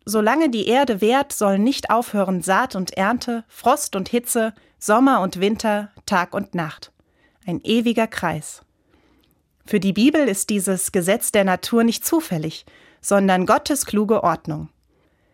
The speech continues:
Im Film erklärt der Löwenkönig Mufasa dem kleinen Löwen Simba das so: „Alles lebt in einem empfindlichen Gleichgewicht zusammen.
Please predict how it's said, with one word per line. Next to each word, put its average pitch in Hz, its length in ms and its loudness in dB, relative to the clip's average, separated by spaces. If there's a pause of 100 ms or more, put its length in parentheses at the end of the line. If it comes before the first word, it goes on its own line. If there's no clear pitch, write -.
(120)
Im 180 100 -2
Film 262 320 2
erklärt 196 400 2
der 190 100 2
Löwenkönig 254 720 2
Mufasa 196 540 0
dem 185 160 -2
kleinen 208 380 0
Löwen 190 260 2
Simba 208 300 0
das 240 240 -2
so: 165 240 -4 (840)
„Alles 311 320 2
lebt 254 260 2
in 226 120 0
einem 208 260 2
empfindlichen 262 680 2
Gleichgewicht 180 680 -2
zusammen. 160 480 -6